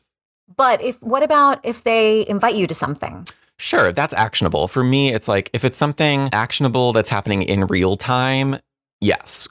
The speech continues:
Speaker 2: great. As oppo-, so it's like, if I'm inviting you to something, there's a timeline on that.
Speaker 1: Mm-hmm.
Speaker 2: So, like, that's great. But the, the ones that I don't find helpful, again, for actors, it's like, how much time does an actor spend sitting there writing and, like, stressing about, "Ooh, should I say this or that?" And then for me to open it and be like, "Yeah, this is,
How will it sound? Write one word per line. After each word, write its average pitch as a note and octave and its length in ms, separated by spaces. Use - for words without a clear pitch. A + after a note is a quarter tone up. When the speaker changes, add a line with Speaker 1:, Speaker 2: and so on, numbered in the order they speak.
Speaker 2:
great. - 580
As G#2 140
oppo-, - 220
so - 120
it's A2 120
like, A2+ 120
if A2 120
I'm A2+ 220
inviting D3+ 260
you A2 60
to G#2+ 40
something, A2 180
there's B2+ 140
a A2 60
timeline F2+ 540
on - 120
that. - 240
Speaker 1:
Mm-hmm. F3+ 240
Speaker 2:
So, B2 140
like, G2+ 180
that's G2+ 360
great. D3 420
But - 160
the, G#2+ 260
the B2 80
ones B2+ 160
that C3+ 140
I G2+ 80
don't G2 200
find G2+ 180
helpful, F#2+ 420
again, D#3 180
for - 180
actors, A2+ 380
it's A#2 100
like, C3+ 100
how E3 140
much E3+ 140
time D#3 120
does C#3 60
an C3+ 80
actor B2+ 260
spend B2+ 240
sitting B2 160
there A#2 120
writing A#2 280
and, A2 80
like, G2+ 120
stressing A#2+ 300
about, A2 200
"Ooh, D3+ 140
should - 160
I - 20
say B2 160
this B2+ 220
or B2 60
that?" A#2 140
And B2 120
then A#2+ 80
for B2+ 120
me B2 80
to A#2 60
open A2+ 220
it G2+ 40
and F2 100
be A2 60
like, G#2+ 200
"Yeah, A2 360
this A2+ 240
is, G#2 260